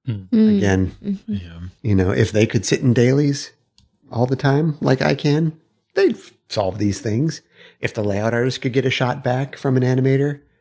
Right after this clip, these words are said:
Speaker 3: they could solve those things, but they're busy. They got real jobs. They,
Speaker 2: <laughs>
Speaker 3: you know,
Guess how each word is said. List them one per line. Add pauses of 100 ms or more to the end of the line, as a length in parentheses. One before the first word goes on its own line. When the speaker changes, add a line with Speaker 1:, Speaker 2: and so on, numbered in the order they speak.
(600)
Speaker 3:
they
could
solve
those
things,
but
they're
busy.
They
got
real
jobs.
They,
Speaker 2:
<laughs>
Speaker 3:
you
know,